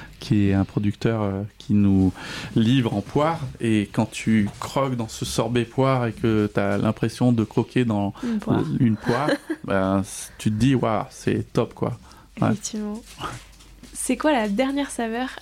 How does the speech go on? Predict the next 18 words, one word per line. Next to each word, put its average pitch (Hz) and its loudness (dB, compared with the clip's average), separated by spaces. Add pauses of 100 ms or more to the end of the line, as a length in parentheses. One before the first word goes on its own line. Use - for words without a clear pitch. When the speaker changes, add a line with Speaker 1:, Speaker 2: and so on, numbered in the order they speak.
Speaker 2:
euh, 226 -6
que 214 -8
t'as 214 -6
découverte 254 -6
et 226 -2
aimée ? 208 0 (300)
Speaker 1:
C'est - 0
ce - -4
qu'a 147 0
fait 131 0
Paul 131 2
l'année 117 4
dernière 120 4
pour 127 -2
la 107 2
galette 127 2
des 113 2
rois. 110 0